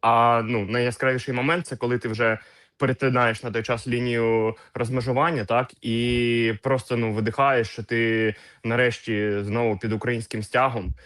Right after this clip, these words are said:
да, ти вирвався з цього, і нарешті можна вільно думати, говорити і, е, налагоджувати якусь комунікацію, займатися улюбленими справами і, там, читати вірші Шевченка, тому що це було одним з моїх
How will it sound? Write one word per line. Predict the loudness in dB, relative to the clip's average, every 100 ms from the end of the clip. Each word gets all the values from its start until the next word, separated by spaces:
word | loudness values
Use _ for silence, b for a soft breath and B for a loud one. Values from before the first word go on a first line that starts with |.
| b b -2
да, | 2 2 2
ти | 0
вирвався | 0 0 0 -2 -6
з |
цього, | -2 -2 0 0
і | 0
нарешті | 0 -2 -2 -4
можна | -2 -2 -2 0 0 -2 b b -2
вільно | 2 4 4
думати, | 4 4 2 0 0
говорити | 2 2 2 0 0 0 0
і, | 0 0 0 0 0 0 -2 B B B B -6
е, | -2 -2 -2 -6 -12 _ _ _ _ _ _ _ -2
налагоджувати | 2 2 2 2 2 2 0
якусь | -2 -4
комунікацію, | -2 0 0 2 2 2 -2 -2
займатися | 0 0 -2 -6 -2
улюбленими | 0 0 0 0 0 0 0 -2
справами | -8 -2 2 4 4 0 0 0
і, | -2
там, | -2 -4 -4
читати | -2 -2 0
вірші | -2 -2 -4
Шевченка, | -12 -4 -2 -2 -8
тому | -12 -12
що | -12
це | -8
було | -2 2 2
одним | 2 0 -2
з | -2
моїх | -4 -4